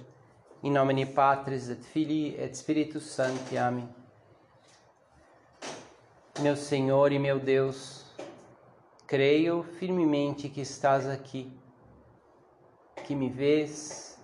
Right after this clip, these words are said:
que me ouves. Adoro-te com profunda reverência.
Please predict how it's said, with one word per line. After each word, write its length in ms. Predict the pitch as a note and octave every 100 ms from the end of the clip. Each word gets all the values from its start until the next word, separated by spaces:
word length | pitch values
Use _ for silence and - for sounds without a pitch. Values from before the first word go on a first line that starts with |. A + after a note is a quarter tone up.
| -
que 80 |
me 160 | C#3+ B2+
ouves. 800 | C3 C#3 C#3 C3+ C#3+ C3+ - - - - - - - - - - - - - - - - - -
Adoro-te 540 | D#3 D3+ D#3 D#3+ -
com 200 | - D#3+
profunda 600 | D#3+ D#3+ D#3 D#3 D3+ D3+
reverência. 840 | C#3 C#3+ C#3+ C#3 C#3 C#3 - -